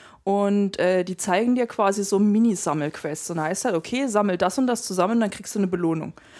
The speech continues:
Und du weißt eigentlich überhaupt nicht, was, was das jetzt alles soll, aber du möchtest es herausfinden. Und du kriegst halt immer, wenn du was Bestimmtes zusammengesammelt hast, kriegst du halt dann einfach eine Belohnung. Und was ich einfach gerade machen möchte, ist alles zusammensammeln und einfach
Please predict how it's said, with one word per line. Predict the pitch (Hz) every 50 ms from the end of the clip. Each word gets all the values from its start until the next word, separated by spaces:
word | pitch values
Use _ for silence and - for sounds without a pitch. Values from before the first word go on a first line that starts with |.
| - - - - _
Und | - 208 208 202 202
du | 202
weißt | 196 220 269 - -
eigentlich | - 247 254 240
überhaupt | 233 208 220 240 240 - -
nicht, | 247 220 -
was, | - 220 233 - - - - -
was | - 202 214 226 226 -
das | - 240 -
jetzt | 240 226 -
alles | - 202 185 180 - -
soll, | 175 175 190 269 320 311
aber | - 208 220
du | 220 214
möchtest | 214 208 240 - - 233 -
es | 226 214 220
herausfinden. | 220 202 196 202 220 220 - - - 165 170 170 - _ - 185 170
Und | 175 175 175 175
du | 180
kriegst | - - 233 - -
halt | 226 -
immer, | - 226 226 208
wenn | 202 202
du | 190
was | 185 185 -
Bestimmtes | - 185 - 202 190 185 175 -
zusammengesammelt | - 175 180 196 233 247 254 240 247 240 247 262 247 -
hast, | 247 247 - - -
kriegst | - - 202 - -
du | 196 190
halt | 190 185
dann | 185 190 -
einfach | - 185 185 180 -
eine | 202 180
Belohnung. | 180 185 185 185 214 226 247 247 247 247 - - - - - - - - - _
Und | - 190 208 202 202 202 202 202 196 - - -
was | - 180 196 -
ich | 269 262 - 269
einfach | 277 - 254 -
gerade | - 247 247 240
machen | 226 233 226 233 233 226
möchte, | 226 226 - -
ist | 190 196 - -
alles | - 208 240 269 269 -
zusammensammeln | - 196 196 208 233 247 247 247 240 247 247 247 226
und | - 208 208 -
einfach | - 202 208 202 - -